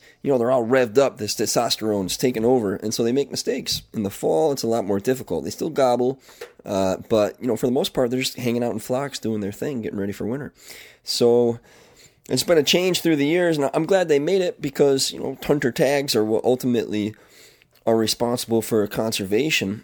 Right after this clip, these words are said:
Now, I don't know if you know this, but if you love seeing animals out in the wilderness or fish in the lakes and oceans, thank a hunter or a fisher because they're the people whose dollars pay for those things, uh, not anybody else's. So, anywho,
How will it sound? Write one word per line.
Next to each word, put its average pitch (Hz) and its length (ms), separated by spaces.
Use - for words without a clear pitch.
Now, 95 180
I 104 40
don't 113 120
know 113 80
if 107 120
you 113 80
know 151 180
this, 131 160
but 98 320
if 98 200
you 127 440
love 123 280
seeing 123 260
animals 117 460
out 123 140
in 87 60
the 117 60
wilderness 127 560
or 95 80
fish 131 300
in 127 80
the 110 320
lakes 123 260
and 110 100
oceans, 107 520
thank 135 220
a 107 60
hunter 135 340
or 127 140
a - 20
fisher 120 400
because 104 480
they're 95 380
the 143 60
people 120 420
whose 117 180
dollars 117 500
pay 156 160
for 131 140
those 85 200
things, 85 340
uh, 82 160
not 104 220
anybody 123 340
else's. 131 440
So, 139 280
anywho, 156 480